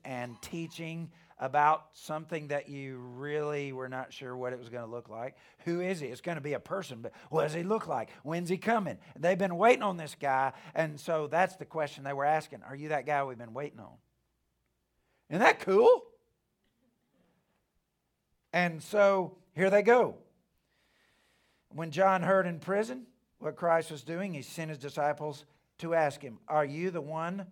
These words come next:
who was to come, or should we expect someone else?" Jesus replied,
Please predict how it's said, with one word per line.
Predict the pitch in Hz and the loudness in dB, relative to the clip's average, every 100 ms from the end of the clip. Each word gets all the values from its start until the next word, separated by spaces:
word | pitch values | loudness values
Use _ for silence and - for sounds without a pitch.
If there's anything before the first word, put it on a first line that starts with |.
| - | -16
who | 147 | -10
was | 143 131 | -10 -10
to | 139 | -12
come, | 151 156 185 - | -10 -8 -10 -8
or | 127 | -10
should | - 147 | -8 -12
we | 127 139 | -12 -12
expect | 135 135 - 196 196 | -12 -12 -4 -4 -4
someone | - 139 127 131 | -12 -12 -12 -4
else?" | 156 110 - - _ _ _ _ _ _ _ _ 123 | -2 -2 -6 -20 _ _ _ _ _ _ _ _ -8
Jesus | 156 165 147 131 | -6 -6 -8 -12
replied, | 139 135 123 98 | -10 -2 -2 -2